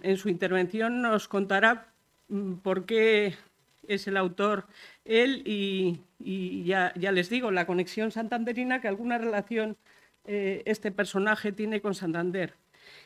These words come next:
Eh, el acto de hoy tiene también un significado bastante,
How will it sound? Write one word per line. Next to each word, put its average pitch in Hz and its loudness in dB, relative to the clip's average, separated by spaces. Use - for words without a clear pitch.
Eh, 240 4
el 220 6
acto 339 2
de 302 0
hoy 277 4
tiene 277 0
también 254 2
un 240 2
significado 226 2
bastante, 226 2